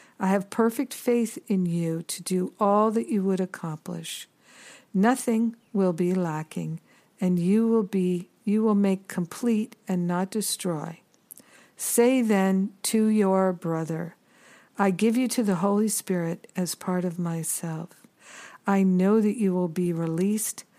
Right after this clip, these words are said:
unless I want to use you to imprison myself. In the name of my freedom, I choose your release, because I recognize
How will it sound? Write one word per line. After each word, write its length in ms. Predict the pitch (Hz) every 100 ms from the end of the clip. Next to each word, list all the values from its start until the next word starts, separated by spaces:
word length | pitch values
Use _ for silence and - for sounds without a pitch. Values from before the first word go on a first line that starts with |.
| _ _ _
unless 540 | 185 180 175 190 196 -
I 140 | 202 185
want 300 | 175 175 -
to 100 | 165
use 520 | 160 190 208 208 -
you 320 | 220 226 233 - _ _ -
to 160 | - 175
imprison 800 | 165 160 196 185 180 202 208 - _ _
myself. 840 | 180 170 165 - - 160 165 - - _ _ _ _ _ _ _ - -
In 160 | 202
the 100 | 196
name 320 | 190 185 202 220
of 140 | 202
my 240 | 202 185
freedom, 640 | 175 - 240 240 180 170 175 - - - _ -
I 160 | 185
choose 640 | 185 - 226 220 208 - -
your 340 | 196 175 175 175
release, 680 | 170 165 160 160 - - - - - - _
because 380 | 185 - 202 185
I 200 | 190 190
recognize 1000 | 175 190 226 - 185 165 160 160 170